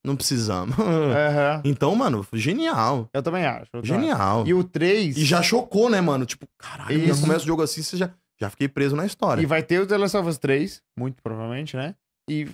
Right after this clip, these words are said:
Speaker 2: assim, fica em aberto total. A gente não sabe se vai ser com a Ellie, se vai ser com a Abby, ou se não vai ser com nenhuma das duas. Vai ser outra história. É
Speaker 1: Cara, e
Speaker 2: uma
Speaker 1: jogar com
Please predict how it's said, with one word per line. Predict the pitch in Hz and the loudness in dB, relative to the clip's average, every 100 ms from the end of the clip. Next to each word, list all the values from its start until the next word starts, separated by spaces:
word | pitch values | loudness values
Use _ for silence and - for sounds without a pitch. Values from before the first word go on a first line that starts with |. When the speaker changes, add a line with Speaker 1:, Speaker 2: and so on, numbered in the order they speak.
| - | -12
Speaker 2:
assim, | 120 120 - 135 | -10 -8 -6 -6
fica | 123 - 131 156 | -6 -6 -2 0
em | |
aberto | 170 180 175 202 - 175 | 2 2 2 0 -2 -4
total. | 220 - 202 208 | -4 0 0 0
A | 143 | -2
gente | 123 135 | -4 -8
não | 160 | -6
sabe | 190 165 | -4 -4
se | - | -6
vai | 143 151 147 | -2 0 -2
ser | - 143 | -2 -4
com | 139 | -2
a | 131 135 | 0 0
Ellie, | 147 143 _ _ - | -2 -4 _ _ -8
se | 131 | -2
vai | 143 | 0
ser | 127 170 | 0 -2
com | - | -2
a | 127 127 175 | 0 2 2
Abby, | 165 170 175 - _ _ - | 0 -2 -4 -16 _ _ -6
ou | - 160 170 | 0 2 2
se | - 170 | 2 -2
não | 151 160 | 0 0
vai | 156 151 | 0 0
ser | 175 170 | 0 -2
com | - 156 | -2 -2
nenhuma | 156 175 | 0 0
das | 196 185 | 0 2
duas. | 160 165 165 151 - _ | 2 2 0 -4 -18 _
Vai | - 127 | -8 -6
ser | 123 | -2
outra | 131 165 175 | 0 0 -2
história. | 160 - 139 156 160 165 | -4 0 0 0 -2 -4
É | 131 | 0
Speaker 1:
Cara, | 117 | 2
e | |
Speaker 2:
uma | 117 | 2
Speaker 1:
jogar | |
com | 131 | 2